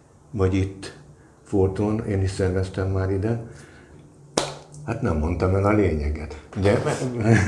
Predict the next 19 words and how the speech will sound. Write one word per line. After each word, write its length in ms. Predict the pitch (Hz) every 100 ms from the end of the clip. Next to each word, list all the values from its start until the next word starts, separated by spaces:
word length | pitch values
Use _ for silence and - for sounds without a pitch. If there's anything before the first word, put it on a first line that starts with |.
| 110
<laughs> 760 | 190 - - - - - 104 127
említettem, 640 | 135 107 98 101 - 101
hogy 180 | 101 101
mondtam 400 | 113 95 95 85
az 320 | 85 85 -
autóba 460 | 90 90 92 82 85
odafelé, 640 | 90 90 87 92 90 92
hogy, 360 | 92 87 82 82 - - -
hogy, 340 | 87 85 85
ö, 920 | 85 85 87 92 98 87 - - - 98
azt 160 | -
azért 220 | 85 85 82
ne 100 | 80
várja 300 | 80 78 76
tőlem 280 | 80 76
senki, 320 | 78 82 76 78
hogy 120 | 78
én 120 | 78
egy 140 | 78